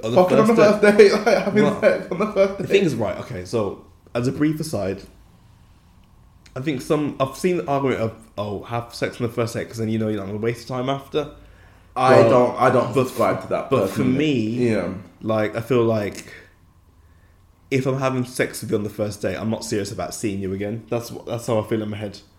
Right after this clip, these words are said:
Speaker 2: Yeah.
Speaker 1: Um, but any-, but what was it? So, so that was a good first date with that dude. We spoke a bit in between. I think I went on holiday in, in the meantime. So the last, next time I saw him after that would have been about three, four weeks later.
Speaker 2: Oh, okay,
Speaker 1: Um,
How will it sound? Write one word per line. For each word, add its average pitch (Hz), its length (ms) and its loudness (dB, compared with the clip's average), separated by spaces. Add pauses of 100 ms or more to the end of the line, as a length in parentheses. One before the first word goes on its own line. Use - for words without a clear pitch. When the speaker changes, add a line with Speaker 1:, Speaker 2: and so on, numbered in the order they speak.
(240)
Speaker 2:
Yeah. 98 420 -2
Speaker 1:
Um, 104 400 -4
but - 100 -4
any-, 123 160 -8
but 110 120 -10 (260)
what 113 180 -10
was 117 120 -12
it? - 120 -16
So, 113 340 -4 (320)
so 131 140 -6
that 165 160 2
was 180 120 2
a 160 40 2
good 156 140 0
first 143 300 -2
date 117 240 -4 (140)
with 113 100 -8
that 107 180 -2
dude. 101 280 -6 (800)
We 131 120 0
spoke 143 320 -2
a 139 60 -2
bit 127 260 -2
in 120 160 -2
between. 113 500 -4
I - 80 -10
think 113 180 -6
I 107 40 -2
went 107 120 -4
on 104 60 -8
holiday 110 420 -2
in, 104 80 -6
in 107 160 -6
the 104 60 -4
meantime. 101 500 -6
So 104 120 -8
the 104 80 -2
last, 120 200 -4
next 139 200 -4
time 151 80 -4
I - 20 -8
saw 139 120 -2
him 120 60 0
after 110 200 -4
that 80 60 -4
would 98 100 -4
have 92 60 -6
been 95 140 -6
about 90 240 -8
three, 104 200 -8
four 95 240 -6
weeks 82 200 -10
later. 76 360 -12 (120)
Speaker 2:
Oh, 107 320 2
okay, 98 320 0
Speaker 1:
Um, 95 840 -2